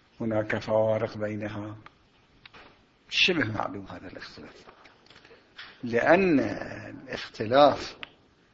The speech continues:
خلال خمسة عشر يوم إما أن ينشأ من قانون، من ما هو مألوف لدينا من الت-،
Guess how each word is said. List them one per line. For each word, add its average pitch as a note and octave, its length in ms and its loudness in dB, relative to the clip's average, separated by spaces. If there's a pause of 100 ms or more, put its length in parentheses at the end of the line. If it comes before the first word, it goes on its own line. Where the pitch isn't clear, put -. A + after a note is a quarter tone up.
(260)
خلال A2 320 0
خمسة G2+ 520 -8
عشر - 360 -8
يوم A2+ 380 0 (1080)
إما A#2 880 4
أن G#2+ 160 -6
ينشأ B2+ 760 2 (960)
من A2+ 260 -2
قانون، A2 840 -2
من A#2 200 2
ما A2+ 80 4
هو A#2+ 240 2
مألوف A#2 520 0
لدينا A#2+ 560 2
من C3 180 4
الت-، - 180 0